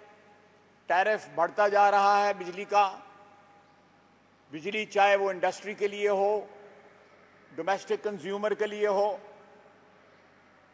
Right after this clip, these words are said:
सब के लिए जो है, commercial consumers के लिए हो, सब के लिए बिजली महंगी होती जा रही है और साथ नापेद होती जा रही है। इस सूरत हाल में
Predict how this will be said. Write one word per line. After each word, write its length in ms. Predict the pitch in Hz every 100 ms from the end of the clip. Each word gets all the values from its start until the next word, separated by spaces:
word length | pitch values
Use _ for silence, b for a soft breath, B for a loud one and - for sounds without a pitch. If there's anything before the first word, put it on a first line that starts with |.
| _ _ _ -
सब 340 | - 233 202
के 100 | 233
लिए 300 | 226 220 214 196
जो 120 | 190
है, 140 | 185 180
commercial 440 | 180 202 202 214
consumers 500 | 220 202 202 208 202
के 80 | 214
लिए 140 | 208
हो, 80 | 208
सब 300 | 202 226 220 214
के 80 |
लिए 220 | 208 190 185
बिजली 300 | 160 156 170
महंगी 300 | 170 165 165
होती 280 | 156 147 143
जा 180 | 143 147
रही 200 | 156 165
है 200 | 175 180 -
और 160 | 160 156
साथ 380 | - 151 165 175 - - 151
नापेद 600 | 151 151 147 170 170 127
होती 240 | 117 127
जा 160 | 113 113
रही 140 | 101
है। 80 | - _ _ _ _ _ _ _ _ _ _ _ _ _ _ _ _ _ _ _ _ _ _ _ _ _ _ _ _ -
इस 220 | 202 -
सूरत 280 | 214 220 214
हाल 340 | 214 196 214
में 360 | 220 214 233